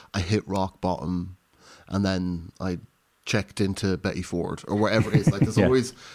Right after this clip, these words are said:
Speaker 1: a singular moment. Was that the case with you?
Speaker 2: Um, no, there was a range of moments, <clears throat> excuse me, where I really thought, like,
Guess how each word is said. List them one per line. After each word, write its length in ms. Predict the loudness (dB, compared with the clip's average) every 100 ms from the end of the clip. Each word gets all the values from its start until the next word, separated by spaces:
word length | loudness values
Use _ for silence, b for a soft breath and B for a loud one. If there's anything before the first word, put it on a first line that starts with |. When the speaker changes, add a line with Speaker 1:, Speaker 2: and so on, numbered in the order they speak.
| B B
Speaker 1:
a 60 | -2
singular 640 | 0 4 4 4 4 2
moment. 800 | 4 4 4 2 -2 -8 -10 -12 -4
Was 180 | -2 0
that 160 | -2
the 60 | -2
case 300 | 0 0 -2
with 100 | 0
you? 260 | 2 2 -4 _ _ _ b b b b b b b _
Speaker 2:
Um, 400 | 4 6 6 2 -4 -20 _ _
no, 340 | 4 6 6 6
there 100 | 6
was 300 | 6 2 2
a 180 | 4 6
range 400 | 8 8 8 8
of 80 | 6
moments, 640 | 6 8 8 6 4 0 0
<clears throat> 80 | 4
excuse 460 | 6 6 4 4
me, 120 | 6
where 200 | 6 6
I 80 | 4
really 380 | 4 6 6 4
thought, 320 | 2 4 4
like, 340 | 6 4 2